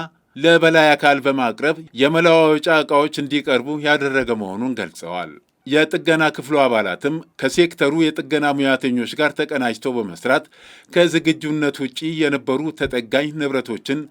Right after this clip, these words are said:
ወደ ዝግጁነት እንዲመለሱ ከማድረግ አንጻር የተሰራው ስራ ውጤታማ እንደነበር አንስተዋል።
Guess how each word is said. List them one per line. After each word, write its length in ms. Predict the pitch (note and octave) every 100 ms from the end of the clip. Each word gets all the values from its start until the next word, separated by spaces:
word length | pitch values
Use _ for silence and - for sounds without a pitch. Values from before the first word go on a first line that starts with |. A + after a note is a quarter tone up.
| _ -
ወደ 180 | B2+ D3 C3+
ዝግጁነት 720 | D3+ C#3 C3+ C3+ C3 D3 D3
እንዲመለሱ 800 | A#2+ C#3+ C#3 A#2+ A2+ F#2+ C#3+ C#3
ከማድረግ 480 | C#3 C3+ A#2 A#2 G#2
አንጻር 380 | E2+ C3 C3 C3 _ - -
የተሰራው 640 | D3 E3 C#3 D#3 C#3 B2+ G#2+
ስራ 280 | B2 C#3 C3+
ውጤታማ 680 | C3 - C3+ B2 A2 A#2
እንደነበር 460 | A2 G#2 G2 F#2+ F#2+
አንስተዋል። 580 | D#2+ F2 E2+ E2+ E2+